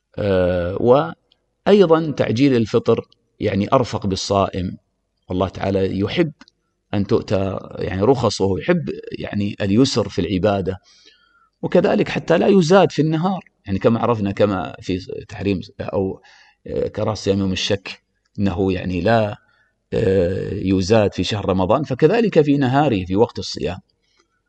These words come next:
طيب، قال: "يسن تعجيل الفطر على تمر". آه، نعم. آه،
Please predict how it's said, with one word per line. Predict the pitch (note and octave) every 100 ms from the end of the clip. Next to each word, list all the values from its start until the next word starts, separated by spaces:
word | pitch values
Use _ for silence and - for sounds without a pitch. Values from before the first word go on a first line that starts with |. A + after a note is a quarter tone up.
| _ _ _ _ _ _ _ _ _ _ _ _ _
طيب، | - F#2+ - - - _ - _ -
قال: | F3
"يسن | E3 - F#3+
تعجيل | D3 C#3 D#3 D3+
الفطر | A#2+ D3+ D3+ F3 -
على | G2+ A#2 D3 E3 D3+
تمر". | D#3+ C#3 G#2 - _ _ _ _ _ _ _ _ _ _ _ _ _ _ _ _ _ _ _ _ _ _ _ _ _ _ _ _ -
آه، | F2+ F2+
نعم. | A2 - - - _ _ _ _ _ _ _ _ _ _ _ _ _ _ _ _ _ _ _ _ _ _ _ _ _ _ _ _ _ _ -
آه، | E2+ E2+ - - -